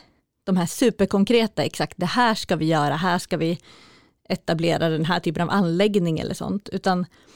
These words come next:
idag handlar det mer om att, ja, men dels skapa utrymme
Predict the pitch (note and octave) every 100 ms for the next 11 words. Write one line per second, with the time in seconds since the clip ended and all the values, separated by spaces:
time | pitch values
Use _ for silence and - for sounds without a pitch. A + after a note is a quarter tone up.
0 | - _ _ _ _ _ _ _ - G#3+
1 | B3 B3 A3+ G3 G#3 F#3 F3 F3 F3 F3+
2 | F3 - - E3+ D#3+ - D#3+ E3 - _
3 | - - _ _ _ _ _ _ - G#3
4 | F#3 - A#3 A#3+ - - B3+ F#3+ - F3
5 | E3 D#3+ E3+ F3+